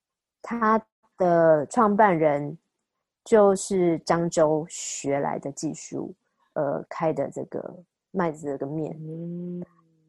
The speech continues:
Speaker 1: 所以，
Speaker 2: OK。
Speaker 1: 嗯，我觉得很多的
Speaker 2: OK。
Speaker 1: 条件因素都很，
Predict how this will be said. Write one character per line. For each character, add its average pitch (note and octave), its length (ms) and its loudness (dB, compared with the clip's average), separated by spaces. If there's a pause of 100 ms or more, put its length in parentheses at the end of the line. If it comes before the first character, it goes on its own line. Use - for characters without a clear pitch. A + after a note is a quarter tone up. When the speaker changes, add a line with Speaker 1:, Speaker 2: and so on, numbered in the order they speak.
(200)
Speaker 1:
所 G#3+ 140 2
以， F3+ 520 6
Speaker 2:
OK。 C#3 100 -8
Speaker 1:
嗯， E3+ 320 0
我 F3 100 0
觉 G#3 240 2
得 G#3+ 220 8
很 F3+ 320 2
多 A3 160 6
的 G#3 160 8
Speaker 2:
OK。 F#3+ 100 4
Speaker 1:
条 E3+ 220 4
件 G3+ 400 4
因 G#3 160 4
素 G3+ 300 0
都 F3+ 200 4
很， D#3+ 480 0